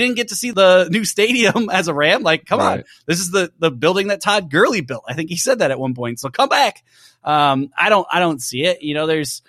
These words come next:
Speaker 1: uh, other guys out there. Mark Ingram was another one I heard. Le'Veon Bell, like, some of these names that are past their age. Adrian Peterson was another one that's being thrown out there. Played with Stafford,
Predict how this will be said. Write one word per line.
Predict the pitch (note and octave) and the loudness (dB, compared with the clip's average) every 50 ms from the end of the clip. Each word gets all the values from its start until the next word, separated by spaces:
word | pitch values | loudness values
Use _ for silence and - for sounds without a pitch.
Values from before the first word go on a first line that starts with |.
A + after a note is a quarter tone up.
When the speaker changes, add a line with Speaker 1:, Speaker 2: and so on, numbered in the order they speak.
| _ _ _ _ _ | _ _ _ _ _
Speaker 1:
uh, | - C#3+ C#3+ C3+ C3 C3 B2+ - | 0 0 2 2 2 0 0 0
other | D#3 D#3+ D#3 D#3 | 0 2 2 2
guys | D3 D3+ C#3+ D3 C#3 C#3 | 2 2 0 0 0 0
out | C#3 C#3+ C#3+ | -2 -2 0
there. | D#3 D#3 D3 | 0 -2 0
Mark | C#3 C3 C#3 D3+ - D3 | 2 2 0 0 0 -2
Ingram | C#3+ C#3 C#3+ D3 D3 D3 | -4 -2 0 0 0 0
was | D3 C#3+ B2+ C#3+ | -2 -4 -4 -4
another | C#3 C#3+ C#3 C#3+ | -4 -4 -4 -2
one | C#3 C#3 C#3 | -4 -4 -4
I | C#3 C3+ | -4 -4
heard. | C3+ D3 C3+ C3+ C3 C3 C3 C3 B2+ A#2+ - | -2 -2 -2 0 0 0 -2 -2 -4 -6 -4
Le'Veon | A#2+ C3+ C#3+ D3 D3+ D3 C#3 C3+ B2+ B2 | -2 0 0 2 2 2 2 2 0 0
Bell, | C3 B2+ C3 C#3 C#3 C#3 C#3 C3 | -2 0 2 4 4 4 4 2
like, | B2+ B2 | -2 -4
some | - F#3+ F#3+ | -4 -4 -2
of | F#3 | -2
these | D#3+ A#2+ A2+ | -2 -4 -2
names | B2 C#3 C#3+ D3+ D3+ D3 C#3 A#2+ | 0 0 2 2 2 0 -2 -2
that | B2+ A#2+ A#2+ B2 - - | -2 -2 -2 -2 -2 -2
are | C3+ B2+ B2 A#2 A2+ A2+ _ _ _ | -2 -2 0 -2 -2 -6 _ _ _
past | - - D3+ C#3+ C#3+ C#3 - - | -8 -4 -2 -2 -2 -2 -4 -4
their | C3+ C3 - C3 | -4 -4 -2 0
age. | C3+ C#3 C#3 C#3+ C#3 B2 | 0 2 2 0 0 -2
Adrian | D3 D#3+ D#3+ D#3+ E3+ D#3 C3 | -2 -2 -2 -2 -2 -4 -6
Peterson | - - C#3+ D3+ D#3+ E3+ D#3 - - F3 E3 E3 | -8 -6 -6 -4 -4 -4 -4 -2 -2 -2 0 0
was | E3 D#3 D3+ D3 | 0 -2 -2 -2
another | D#3+ D#3 D3+ D3 D3+ | -2 -2 -2 -2 -2
one | D3 D3 D3 | 0 0 0
that's | D3+ C#3+ - | -2 -2 -4
being | - D#3 D3+ C#3+ | -4 -4 -4 -4
thrown | C#3+ D3+ D3+ D3+ | -4 -2 -2 0
out | D3+ D3+ D3+ - | 0 0 0 -2
there. | D3+ D3 D3 | -2 -4 -4
Played | - - B2+ C3+ C#3+ | -4 -6 -8 -8 -6
with | D#3 D3 | -6 -8
Stafford, | - - D3+ D3 D3+ D#3 D3+ - D3 D3 D3 D3 D3 C3+ | -6 -4 -4 -2 -2 -4 -4 -6 -6 -4 -4 -4 -4 -6